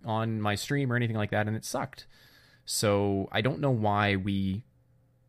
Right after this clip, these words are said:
need to wait two weeks for quick draft. I don't think that's something that we should do. Maybe a couple of days if you need to get draft data, but, like, there was three thousand people in the draft pool last night when I logged on. Like, you've got enough data there if that's what you're waiting for.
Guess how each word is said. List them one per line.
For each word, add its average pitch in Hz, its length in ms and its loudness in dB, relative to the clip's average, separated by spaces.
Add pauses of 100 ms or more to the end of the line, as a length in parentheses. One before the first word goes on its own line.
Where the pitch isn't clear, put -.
need 107 380 2
to 101 80 4
wait 95 320 0
two 95 160 -4
weeks 90 240 -6
for - 100 -12
quick - 240 -10
draft. - 300 -8
I 92 40 -2
don't 101 160 -6
think 104 180 -6
that's 85 160 -8
something 92 320 -8
that - 120 -10 (560)
we 104 160 0
should - 300 -4
do. 92 140 -4
Maybe 107 360 2
a 107 60 0
couple 113 260 -2
of 110 60 0
days 107 280 0
if 101 80 -8
you 104 60 -6
need 101 160 -4
to 104 60 -6
get 92 160 -4
draft 95 280 -2
data, 117 220 -2
but, - 160 -6
like, 98 220 0 (580)
there 185 140 2
was 220 260 0
three 131 280 0
thousand 120 360 2
people 107 300 -2
in 95 80 0
the 92 80 -2
draft 90 340 -8
pool 95 220 -4
last 90 280 -2
night 92 160 -2
when 92 120 -4
I 87 80 -2
logged 87 280 -2
on. 87 300 -4 (540)
Like, 92 180 -6
you've 165 220 2
got 104 240 4
enough 95 260 -2
data 95 260 0
there 87 220 0
if 90 140 -6
that's 98 200 -8
what 95 140 -6
you're 95 100 -8
waiting 90 280 -8
for. - 300 -8